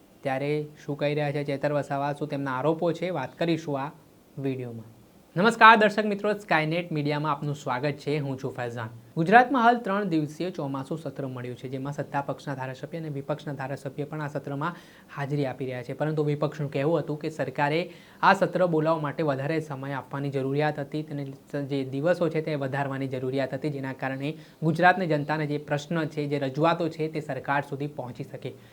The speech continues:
પરંતુ સરકારે માત્ર આ સમય પૂરવા માટેનો સત્ર બોલાવ્યો હોય તે પ્રકારની વાત હાલ વિપક્ષના નેતાઓ દ્વારા કરવામાં આવી રહી છે. ત્યારે આજે જ પહેલા દિવસે જ્યારે ડ્રગ્સનો મુદ્દો ઉઠ્યો તેમજ અલગ અલગ પ્રકારના બાબતોને લઈને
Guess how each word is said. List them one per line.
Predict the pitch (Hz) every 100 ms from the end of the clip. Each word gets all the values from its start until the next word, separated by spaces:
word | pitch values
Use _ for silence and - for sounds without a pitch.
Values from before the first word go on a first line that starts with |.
| -
પરંતુ | 180 196 208 208
સરકારે | 190 156 160 147 156 151
માત્ર | 135 - 156 131 127 - - - -
આ | 165 175 180
સમય | - 151 170 175
પૂરવા | 156 156
માટેનો | 156 131 127 147 143 156
સત્ર | 156 139 147
બોલાવ્યો | 143 135 135 131 135
હોય | 131 147 175 - -
તે |
પ્રકારની | 160 151 151 143 139
વાત | 139 143 143
હાલ | 135 139
વિપક્ષના | 131 151 143 - 139
નેતાઓ | 135 131 131 127
દ્વારા | 123 127 147
કરવામાં | - 123 120 120
આવી | 117 120
રહી | 120
છે. | 117 120 - - - -
ત્યારે | 139 139 156
આજે | 143 147 170 185
જ | - - -
પહેલા | 156 170
દિવસે | 180 160 151 160
જ્યારે | 151 147
ડ્રગ્સનો | 139 147 156 - 151
મુદ્દો | 139 131 139
ઉઠ્યો | 123 139 143 156
તેમજ | 156 139 135 -
અલગ | 156 170 175
અલગ | 185 185
પ્રકારના | 143 - 151 147 151 170 - - -
બાબતોને | 139 147 165 165 160
લઈને | 143 139 139 151